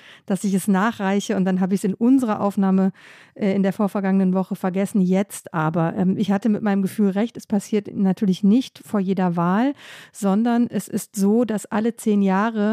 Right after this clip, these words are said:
äh, nach der Volkszählung die Bundesstaaten die Grenzen ihrer Parlaments- und Kongressbezirke neu festlegen. Und die Grenzen müssen natürlich nach so einer Volkszählung neu gezeichnet werden,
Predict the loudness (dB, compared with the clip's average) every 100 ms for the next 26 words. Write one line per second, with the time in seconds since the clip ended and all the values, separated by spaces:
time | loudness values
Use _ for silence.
0 | -2 -6 -20 -18 -4 0 0 0 0 -2
1 | -4 -2 -2 -4 -2 -2 -2 -8 -4 0
2 | 2 2 0 -2 0 0 0 -2 -4 -4
3 | -4 -8 -4 -2 -2 -4 -6 -4 -2 0
4 | 2 0 -2 -4 -4 -2 -2 -4 -6 -4
5 | -2 0 2 2 -2 -2 -4 -4 -8 -6
6 | -6 -4 -4 -2 -2 -2 0 2 2 2
7 | 0 0 0 -2 0 0 -2 -2 -4 -4
8 | -2 -4 -4 -4 0 0 0 -2 -4 -4
9 | -4 -4 -6 -2 0 2